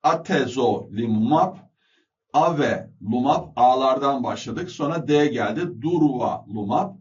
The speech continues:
İşte bunlar da sırasıyla non-small cell, metastatik üre-, üretelyal, metastatik üre-, e, üretelyal kanser tedavileri. tusta sorulan soru neydi biliyor musunuz? Bir, iki, üç diye yaptılar.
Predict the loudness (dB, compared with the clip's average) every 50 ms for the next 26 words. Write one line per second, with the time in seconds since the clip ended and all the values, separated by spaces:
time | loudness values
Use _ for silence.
0 | -20 -20 -20 _ -10 -8 -8 -8 -6 -6 -6 -6 -6 -8 -14 _ -10 -6 -2 0
1 | 0 0 0 -2 -4 -4 -4 -4 -6 -6 -6 -6 -6 -4 -4 0 2 4 4 2
2 | 2 0 -4 -8 -8 -6 -8 -8 -10 -10 -8 -6 -6 -6 -8 -12 -18 -20 -20 _
3 | -6 -6 -6 -4 -4 -4 -4 -4 -6 -8 -10 -10 -8 -6 -4 -4 -2 -4 -4 -6
4 | -10 -14 _ -4 -2 -2 -2 -2 -2 -4 -2 -2 -2 0 0 -2 0 0 -2 -2
5 | -2 0 -2 -2 -2 -2 -6 -6 -4 -4 -2 0 0 0 -2 -4 -2 0 2 4
6 | 4 2 2 0 -2 -4 -4 -4 -2 0 0 0 2 2 2 0 0 0 0 0
7 | -2 -2 -2 -2 -4 -4 -4 -4 -4 -2 -2 -2 -2 -4 -6 -8 -10 -12 -16 _
8 | _ _ _ _ _ _ _ -14 -14 -14 -10 -6 -6 -6 -4 -2 -2 0 0 0
9 | 0 0 -2 -4 -4 -4 -4 -4 -4 -4 -6 -6 -6 -6 -8 -8 -8 -8 -8 -10
10 | -10 -10 -10 -14 -18 _ _ _ _ -10 -6 -6 -6 -6 -6 -8 -8 -8 -8 -6
11 | -4 -2 0 0 0 -2 -2 -6 -6 -4 -2 -2 -4 -4